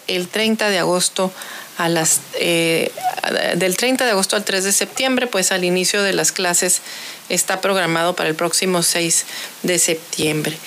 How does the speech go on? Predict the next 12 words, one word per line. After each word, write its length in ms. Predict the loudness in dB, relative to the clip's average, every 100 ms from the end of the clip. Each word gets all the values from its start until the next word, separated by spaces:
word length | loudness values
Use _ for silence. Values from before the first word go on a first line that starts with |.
| -12 -12 -10 -4
Así 300 | 0 2 2
lo 160 | 2
señalaron. 800 | 2 2 2 2 0 2 2 0 0
Este, 640 | 0 0 0 0 0 0
pues, 200 | 0 0
ahí 100 | 2
están 320 | 0 0 2
estas 300 | 2 2 0
disciplinas, 760 | 0 0 0 0 2 2 2 0 -4 -12 -12 -14 -14 -16 -10 -2
eh, 560 | 0 2 2 0 0 -4 -12 -12 -4
para 320 | 0 0 0
que 340 | 0 2 0